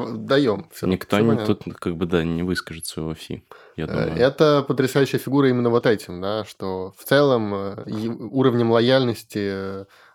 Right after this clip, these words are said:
Speaker 1: сообщества к нему и при-, и признанием. Но вот интересно, что будет, если получит Чобан. Ну, или, э,
Speaker 2: Да.
Speaker 1: ваш, э, ваш у-, учитель Григорян.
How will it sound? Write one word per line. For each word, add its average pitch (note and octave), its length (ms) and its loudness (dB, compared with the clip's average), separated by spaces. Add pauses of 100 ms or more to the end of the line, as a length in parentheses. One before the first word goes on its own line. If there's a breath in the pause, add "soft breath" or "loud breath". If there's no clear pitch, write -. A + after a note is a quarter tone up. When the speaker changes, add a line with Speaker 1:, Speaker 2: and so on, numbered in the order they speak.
(120)
Speaker 1:
сообщества A2+ 540 -2
к - 140 -16
нему A#2 240 0
и A2+ 160 -6
при-, - 240 -6 (100)
и A2 40 -6
признанием. G#2+ 680 -2
Но A2 80 0
вот A2+ 220 0 (240)
интересно, B2+ 480 0
что - 160 -4
будет, A#2 240 2
если A2+ 260 -2
получит A2 480 -2
Чобан. F#2+ 460 -8 (360 loud breath)
Ну, B2 180 4
или, A2+ 540 0
э, D3 440 4
Speaker 2:
Да. E2+ 240 2
Speaker 1:
ваш, A2 340 0
э, A2 380 0
ваш G#2 500 -4
у-, A2+ 240 -8
учитель A2 440 -4
Григорян. G#2 580 0